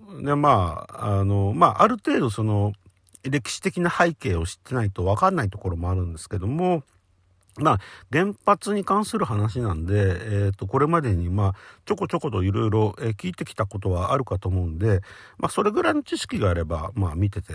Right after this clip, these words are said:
大丈夫かなと。で、まあ、あの、原発の仕組み、えーと、いわゆる、えーと、量子物理学の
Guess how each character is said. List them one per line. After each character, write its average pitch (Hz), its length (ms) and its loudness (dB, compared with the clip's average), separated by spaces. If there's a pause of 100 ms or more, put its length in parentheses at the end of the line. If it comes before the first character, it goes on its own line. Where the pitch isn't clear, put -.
大 85 200 -2
丈 80 100 -6
夫 76 100 -10
か - 140 -10
な 78 240 -8
と。 - 180 -20 (200)
で、 147 120 0
ま 202 180 8
あ、 - 20 6
あ 147 40 4
の、 123 240 0 (140)
原 196 220 2
発 220 200 0
の 196 80 2
仕 - 180 -10
組 196 300 -2
み、 240 120 -10
え 107 80 2
ー 107 40 0
と、 107 120 -4
い 127 100 -2
わ 160 60 4
ゆ 151 60 2
る、 104 120 0 (240)
え - 60 -8
ー 90 140 -4
と、 104 120 -6
量 139 140 -2
子 170 100 -2
物 160 240 -2
理 151 80 -2
学 110 240 -2
の 87 220 -4